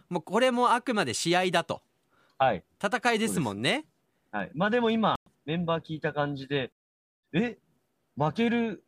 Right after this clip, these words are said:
Speaker 2: ことがあり得るのかなっていうぐらいのメンバーでしたね。
Speaker 1: <laughs>
Speaker 2: はい。
Speaker 1: あの、チーム橋本の中で注目したい選手はどの選手でしたか？今聞いた中で。
Speaker 2: いやー、でも全員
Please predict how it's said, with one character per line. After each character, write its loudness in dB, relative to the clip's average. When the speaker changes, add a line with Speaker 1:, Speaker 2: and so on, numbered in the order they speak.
Speaker 2:
こ -2
と -2
が 4
あ 2
り 2
得 2
る 0
の -4
か -6
な -4
っ -12
て 0
い 2
う 6
ぐ 0
ら 4
い 2
の -2
メ 2
ン -2
バ -4
ー -8
で -10
し -16
た -14
ね。 -16
Speaker 1:
<laughs> -20
Speaker 2:
は -8
い。 -18
Speaker 1:
あ -4
の、 -6
チ 2
ー 4
ム 2
橋 -4
本 -2
の 2
中 0
で -4
注 2
目 0
し -4
た 2
い 2
選 -2
手 -2
は 0
ど 2
の 2
選 -4
手 -10
で -6
し -8
た -8
か？ -2
今 -6
聞 -8
い -6
た -6
中 -8
で。 -16
Speaker 2:
い 0
や 2
ー、 2
で 2
も 2
全 2
員 0